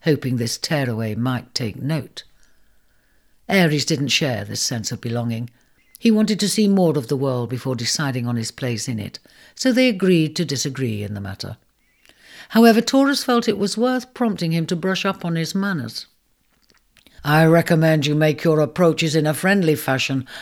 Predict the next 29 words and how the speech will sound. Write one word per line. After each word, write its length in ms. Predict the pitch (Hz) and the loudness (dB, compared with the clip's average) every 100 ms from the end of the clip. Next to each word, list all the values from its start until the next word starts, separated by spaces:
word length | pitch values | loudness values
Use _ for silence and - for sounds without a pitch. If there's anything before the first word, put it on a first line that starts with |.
| - | -2
before 480 | 156 - 185 160 151 | 0 2 4 4 4
you 100 | 135 | 2
start 380 | 131 - 139 135 | -2 0 -2 0
helping 340 | 147 123 135 | -2 -2 -2
yourself 400 | 127 127 147 117 | -2 -2 -4 -6
to 140 | - 131 | -6 -4
another's 340 | 131 123 120 | -2 -4 -6
grazing." 720 | 117 147 135 113 113 113 196 - _ - - - - _ _ _ _ - | -6 -2 -2 -2 -6 -4 -4 -6 _ -20 -20 -20 -20 _ _ _ _ -4
Aries 460 | 139 117 113 113 | 0 0 -2 -4
grinned 360 | - 147 117 113 | 0 0 0 -2
and 140 | 123 | -4
said 160 | - 135 | -4 -4
he 80 | 113 | -4
would 160 | 117 | -6
consider 460 | - 131 - 123 120 | -4 -2 -2 -2 -4
the 80 | 113 | -8
point. 420 | - 113 117 - _ _ _ _ _ - - | -8 -6 -6 -12 _ _ _ _ _ -20 -6
Taurus 320 | 247 240 233 | 2 4 4
then 240 | - 233 226 | 4 4 6
went 180 | 226 | 4
on 200 | 208 175 | 2 0
to 80 | 175 | -2
tell 180 | 175 175 | 0 0
about 300 | 165 160 156 | 2 0 0
his 160 | 170 151 | -2 0
immediate 520 | 170 165 131 135 120 | 0 0 0 -2 -2
neighbours, 380 | 131 127 127 123 | -2 -2 -4 -6
the 80 | |
Gemini. 540 | 151 156 131 117 113 | -4 -2 -2 -2 -4